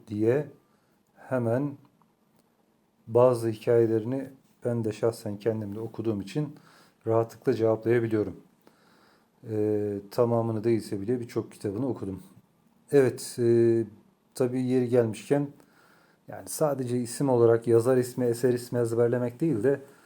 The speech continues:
aslında en güzeli tabii ki bu kitapların kendisini de okuyarak bir fikir edinmek. Esas o hikayelerden öğrenilmesi gereken çok şey var. Onları da öğrenmek.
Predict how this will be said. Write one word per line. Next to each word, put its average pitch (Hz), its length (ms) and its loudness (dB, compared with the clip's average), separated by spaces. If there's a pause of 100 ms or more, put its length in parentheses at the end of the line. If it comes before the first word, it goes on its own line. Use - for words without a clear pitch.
(280)
aslında 117 380 -4
en 131 200 0
güzeli 107 280 -2
tabii 107 300 -2
ki 151 280 -2 (640)
bu 127 40 -14
kitapların 117 560 0
kendisini 113 600 -6
de 123 320 0
okuyarak 117 800 0 (680)
bir 120 100 -4
fikir 127 440 -6
edinmek. 107 720 -6 (1500)
Esas 131 420 0
o 123 260 2
hikayelerden 117 880 4
öğrenilmesi 107 580 -2
gereken 104 340 -2
çok 117 240 -6
şey 107 200 0
var. 143 260 0 (440)
Onları 117 380 2
da 127 40 4
öğrenmek. 107 580 0